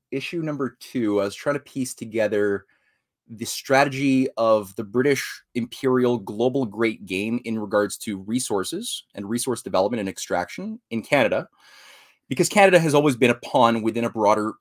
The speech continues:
global great game. There's a global chemistry. It's wrong to think of Canada as an isolated thing that so many analysts tend to do. They do the same thing for America. And it's like, no, you,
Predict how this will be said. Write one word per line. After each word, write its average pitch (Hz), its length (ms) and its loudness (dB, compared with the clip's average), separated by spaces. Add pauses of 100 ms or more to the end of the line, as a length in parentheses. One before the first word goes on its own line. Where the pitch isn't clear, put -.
global 135 420 2
great 110 280 0
game. 101 180 -2
There's 98 120 -4
a 101 40 -6
global 113 480 0
chemistry. 98 520 -6
It's - 140 -18
wrong 117 260 2
to 127 80 -6
think 117 200 -4
of 117 100 -10
Canada 110 380 -4
as 101 140 -6
an 107 60 -8
isolated 98 520 -4
thing 98 240 -6
that 92 140 -8
so - 200 -2
many 127 200 2
analysts 101 360 -6
tend 95 200 -10
to - 80 -20
do. 73 160 -12 (400)
They 123 80 -2
do 127 100 2
the 120 80 -4
same 120 180 0
thing 117 120 -4
for 110 120 -6
America. 98 320 -2
And 98 60 -6
it's 95 100 -8
like, 117 160 0
no, 123 100 0
you, 101 160 -4